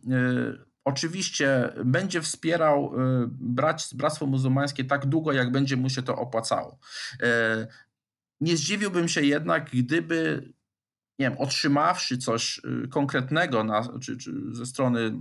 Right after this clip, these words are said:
no właśnie, czy to, y, państw bliskowschodnich, czy to Stanów Zjednoczonych na przykład i tak dalej, to nie zdziwiłbym się, gdyby,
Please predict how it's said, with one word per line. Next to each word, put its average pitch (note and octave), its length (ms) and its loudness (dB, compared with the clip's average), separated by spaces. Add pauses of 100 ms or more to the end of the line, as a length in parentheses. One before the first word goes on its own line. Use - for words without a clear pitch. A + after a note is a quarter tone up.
(120)
no B2+ 140 -2
właśnie, A#2 320 -2
czy - 140 -6
to, A2 260 0 (500)
y, B2 40 -2 (1900)
państw C3+ 200 2
bliskowschodnich, C3+ 880 0
czy A#2+ 160 -4
to A#2+ 180 0
Stanów D3 380 0
Zjednoczonych C3 640 -4
na - 80 -4
przykład - 460 -12
i - 60 -12
tak - 140 -8
dalej, C#3 260 0
to D#3+ 160 -4 (280)
nie D3 80 0
zdziwiłbym C#3+ 440 0
się, C#3 160 -2
gdyby, C3+ 600 0